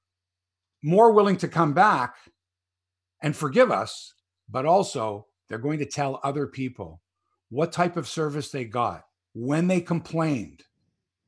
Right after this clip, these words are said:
And this way, we'll not only keep this customer, you, but your friends,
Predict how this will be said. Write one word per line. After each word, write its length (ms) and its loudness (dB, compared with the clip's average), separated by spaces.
And 220 -6
this 260 2
way, 280 -2
we'll 160 0
not 220 6
only 280 0
keep 380 0
this 300 0
customer, 680 -2
you, 400 2
but 180 -4
your 200 2
friends, 720 0